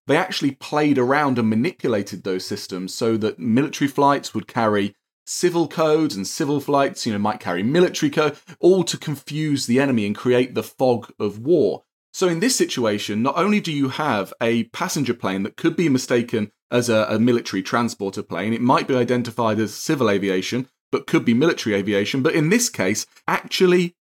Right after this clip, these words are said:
does have a military component going into a war zone. Isn't this an incredibly unacceptable risk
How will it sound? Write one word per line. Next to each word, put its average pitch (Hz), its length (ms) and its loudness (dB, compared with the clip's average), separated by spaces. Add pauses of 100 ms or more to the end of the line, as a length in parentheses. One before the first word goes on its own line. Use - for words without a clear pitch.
does 196 300 2
have 90 340 -4 (300)
a 117 80 4
military 135 440 4
component 120 600 0
going 120 360 4 (100)
into 104 520 0 (300)
a 123 60 4
war 165 320 4
zone. 87 220 -2 (280)
Isn't 226 300 2
this 214 280 2
an 151 220 -2 (160)
incredibly 180 1040 0
unacceptable 156 1160 0
risk - 500 -2